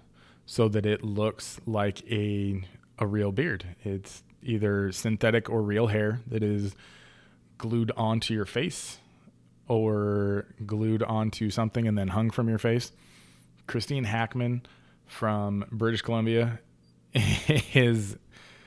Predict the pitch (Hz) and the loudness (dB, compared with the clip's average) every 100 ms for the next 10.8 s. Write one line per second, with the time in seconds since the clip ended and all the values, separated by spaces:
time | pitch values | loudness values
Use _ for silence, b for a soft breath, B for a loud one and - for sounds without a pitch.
0 | B B _ - - - - 120 117 110 | B B _ -10 -4 -2 0 2 4 4
1 | 104 - - - - 110 113 113 113 107 | 2 -2 -6 -6 -4 -2 2 2 2 0
2 | - - - - - 110 107 104 98 - | -4 -14 -12 -10 -6 -2 -2 -2 -4 -10
3 | - 98 95 - - - 110 107 107 110 | -12 -10 -10 -12 -16 -8 -4 -4 -4 -2
4 | 110 107 107 B B B B - - 110 | 0 2 0 B B B B -8 -4 -2
5 | 104 95 98 90 82 - - _ _ - | -2 -4 -6 -6 -14 -20 -20 _ _ -6
6 | 104 104 110 104 101 110 104 104 101 - | -4 -2 0 -2 -2 -2 -2 -4 -6 -14
7 | _ _ _ _ - - 90 113 117 110 | _ _ _ _ -20 -12 -2 2 2 0
8 | - 107 104 - B B B B B B | -2 -2 -2 -6 B B B B B B
9 | - 113 160 190 - - 117 131 131 123 | -4 2 4 2 -4 -4 0 0 0 -6
10 | - _ _ _ - - 107 110 | -18 _ _ _ -14 -12 -8 -10